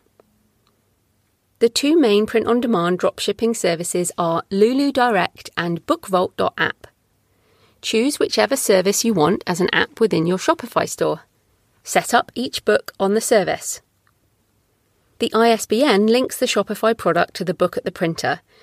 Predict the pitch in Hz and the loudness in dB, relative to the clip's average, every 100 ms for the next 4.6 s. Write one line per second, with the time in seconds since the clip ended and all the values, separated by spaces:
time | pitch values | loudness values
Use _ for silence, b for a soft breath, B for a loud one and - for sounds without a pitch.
0 | b b - 208 208 240 320 226 190 180 | b b 0 2 2 2 2 0 0 -2
1 | - - - 185 185 - 135 - 180 220 | -2 -4 -2 -4 -4 -2 -2 -2 0 2
2 | 202 180 170 175 175 185 165 151 - B | 2 0 -2 -2 -2 -2 -2 -2 -8 B
3 | B B - 196 196 240 226 214 214 180 | B B -2 0 2 2 0 -2 0 0
4 | 170 180 - 165 160 | -2 -4 -4 -4 -6